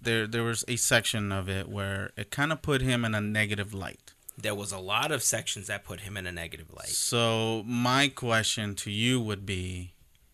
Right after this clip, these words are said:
Speaker 1: Is there any way, again, not to diminish any credibility, that they spun it to make this a more interesting documentary?
Speaker 2: No. And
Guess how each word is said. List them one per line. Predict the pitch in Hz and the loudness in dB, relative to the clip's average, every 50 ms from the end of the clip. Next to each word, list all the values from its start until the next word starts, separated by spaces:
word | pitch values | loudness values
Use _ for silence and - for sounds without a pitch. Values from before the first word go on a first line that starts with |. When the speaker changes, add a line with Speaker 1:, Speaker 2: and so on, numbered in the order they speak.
| _ - | _ -10
Speaker 1:
Is | 117 98 | -6 -4
there | 101 104 - - - | -4 -4 -4 -4 -2
any | 123 127 131 143 147 147 | 0 2 2 4 2 2
way, | 131 117 117 113 110 104 104 95 92 - 95 - _ _ _ _ _ _ _ _ - - | 2 2 0 0 0 0 -4 -6 -10 -12 -18 -20 _ _ _ _ _ _ _ _ -14 -10
again, | 110 104 - 110 101 92 95 101 104 | -8 -6 -4 -2 -4 -2 -4 -4 -2
not | 110 113 113 113 - | 2 2 2 4 2
to | - 120 | 2 0
diminish | 117 117 117 117 113 113 107 120 | 0 2 2 2 0 0 0 0
any | 110 110 107 | 0 -2 -2
credibility, | - - 110 107 104 104 110 104 101 98 92 95 101 - _ - - - - - - | 0 0 0 0 2 2 0 0 0 -2 -6 -8 -10 -12 _ -20 -20 -20 -20 -8 -2
that | - 110 - | -2 -2 0
they | - 107 104 | 0 0 2
spun | 98 - - - - - - - - 120 113 104 | 4 6 6 6 6 4 2 4 6 6 6 6
it | 101 95 - _ _ - | 4 -2 -6 _ _ -10
to | - 104 | -6 -2
make | 101 101 104 98 - | 0 0 0 0 0
this | - 107 101 98 - - - | -2 -2 0 0 -2 -4 -4
a | - 101 95 - _ _ _ _ _ | -6 -8 -8 -10 _ _ _ _ _
more | - 117 117 117 110 110 104 - - | -6 -4 -2 -2 -2 -2 -4 -2 0
interesting | 127 131 131 127 - - 123 110 - - - 120 110 110 107 107 107 | 2 2 2 2 2 0 2 2 2 2 2 2 2 2 0 2 4
documentary? | 117 107 104 104 - - 107 101 98 98 95 92 - - 85 - 98 95 | 4 4 4 4 0 -4 -2 -2 -2 -2 -4 -6 -8 -10 -10 -8 -8 -8
Speaker 2:
No. | 98 101 101 98 95 - - - _ _ _ _ _ _ _ _ - - - _ _ _ _ _ - | -8 -8 -8 -8 -8 -12 -14 -20 _ _ _ _ _ _ _ _ -20 -20 -20 _ _ _ _ _ -2
And | 110 117 113 113 110 110 104 101 | 2 4 4 4 2 0 -2 -8